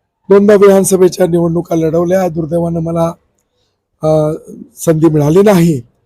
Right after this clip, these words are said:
परंतु नाउमेद न होता मी सतत काम करत राहिलो. त्याच्यात मी काय काम केलं ते सर्वांनाच माहिती आहे. माझ्या भागातल्या तरुणांना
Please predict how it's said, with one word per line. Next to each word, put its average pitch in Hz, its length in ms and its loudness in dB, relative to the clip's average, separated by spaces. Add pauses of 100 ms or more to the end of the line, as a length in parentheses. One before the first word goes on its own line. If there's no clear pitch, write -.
(500)
परंतु 247 300 -2
नाउमेद 226 520 2 (480)
न 220 80 -2
होता 220 460 2 (300)
मी 208 140 0
सतत 254 440 -2
काम 233 220 2
करत 233 280 0
राहिलो. 208 280 0 (640)
त्याच्यात 185 300 -4
मी 202 80 -2
काय 202 280 0
काम 196 260 -2
केलं 202 240 2
ते 190 160 -8
सर्वांनाच 190 760 -2 (280)
माहिती 170 500 0
आहे. 175 220 -2 (1160)
माझ्या 220 200 2
भागातल्या 226 440 2
तरुणांना 233 720 2